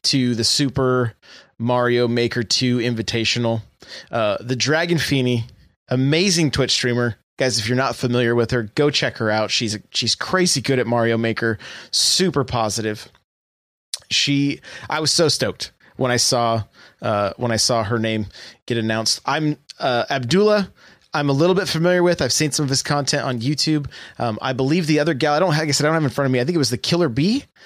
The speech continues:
I think was her name. And what's kinda crazy is we raided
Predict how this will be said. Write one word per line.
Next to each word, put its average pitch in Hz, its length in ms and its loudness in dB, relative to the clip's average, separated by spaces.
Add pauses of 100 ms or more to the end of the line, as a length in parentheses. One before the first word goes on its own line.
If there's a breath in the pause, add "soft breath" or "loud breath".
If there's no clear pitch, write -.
(200 loud breath)
I 185 100 -2
think 233 260 -6
was 226 100 0
her 226 140 0
name. 233 240 -2 (400 loud breath)
And 156 340 2
what's 165 340 0
kinda 185 260 0
crazy 196 540 0
is 147 160 2
we 190 200 2
raided 180 640 2